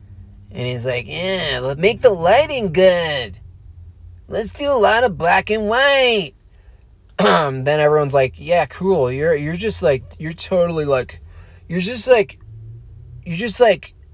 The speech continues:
totally a Renaissance man of culture. It's like, awesome. I love your quotes, man."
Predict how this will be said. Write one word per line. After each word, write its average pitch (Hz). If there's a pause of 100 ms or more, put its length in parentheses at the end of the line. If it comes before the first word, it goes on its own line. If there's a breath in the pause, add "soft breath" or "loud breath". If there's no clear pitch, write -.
(320)
totally 180
a 139
Renaissance 156
man 151
of 131
culture. 143 (520 soft breath)
It's 131
like, 151 (100)
awesome. 156 (220)
I 147
love 180
your 170
quotes, 165
man." 131